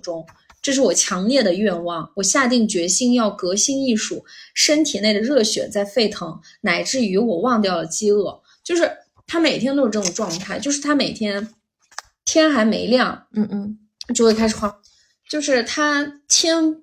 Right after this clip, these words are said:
Speaker 1: 没亮就会开始画画，然后会一直画到深夜，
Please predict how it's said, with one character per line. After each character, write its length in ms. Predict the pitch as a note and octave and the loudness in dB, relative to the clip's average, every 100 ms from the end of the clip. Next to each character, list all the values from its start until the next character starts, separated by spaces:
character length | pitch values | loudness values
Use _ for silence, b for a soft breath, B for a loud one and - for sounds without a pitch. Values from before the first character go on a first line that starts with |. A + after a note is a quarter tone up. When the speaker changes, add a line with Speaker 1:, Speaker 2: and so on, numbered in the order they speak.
| - | -2
Speaker 1:
没 200 | G#3 G#3+ | 0 2
亮 320 | C#4 C#4+ G3 | 2 2 0
就 80 | G3+ | -2
会 80 | |
开 160 | G#3 G#3 | -2 -2
始 80 | F#3 | -4
画 240 | F#3+ G3+ | -4 -6
画， 160 | F#3 F#3+ | -4 -6
然 140 | E3+ | -4
后 100 | A3+ | -2
会 80 | C4 | -4
一 280 | D#4 G4+ A#3 | -2 -2 0
直 200 | - F#3 | 0 0
画 200 | G#3+ G#3+ | 0 0
到 160 | F3 | -2
深 400 | F3 - F#3 F#3 | -2 -4 -2 -2
夜， 280 | F#3 F3+ - | -2 -4 -6